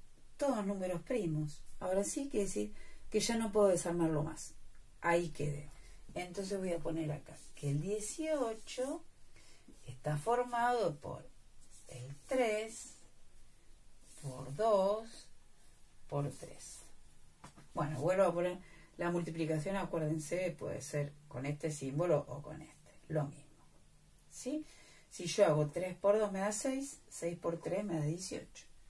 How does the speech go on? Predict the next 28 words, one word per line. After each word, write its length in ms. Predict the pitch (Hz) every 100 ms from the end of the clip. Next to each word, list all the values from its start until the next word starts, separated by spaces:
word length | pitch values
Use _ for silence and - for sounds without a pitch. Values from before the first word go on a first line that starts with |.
| - - -
Está 260 | 147 165 180
bien. 280 | 151 147 - - - - - -
Yo 200 | - 220
lo 140 | 208
descompuse 1040 | 214 - 254 294 - 285 233 - 277 311 - -
en 160 | 180
sus 200 | - 190
factores 640 | - 160 - 185 185 156 -
primos. 720 | - - 143 - - - -
Esto 180 | - -
se 100 | 170
llaman 400 | 151 165 175 - - - - -
factores 580 | - 196 190 185 233 226 -
o 120 | 175
números 400 | 160 151 143 143
primos. 360 | - - - - - - - - - - - - - -
¿Sí? 280 | 185 277 - - - - - - -
Bien, 220 | 196 -
voy 260 | 139 202 226
a 40 |
hacerlo 360 | 208 214 214 202
con 180 | 180 175
otro 300 | 170 156 156
número. 400 | - - - - - - - - - - - - - - - - -
Por 160 | - 139
ejemplo, 600 | 143 - 143 - - - - - - - - - - - - -
el 280 | 165 160 147
treinta. 600 | - - - - - -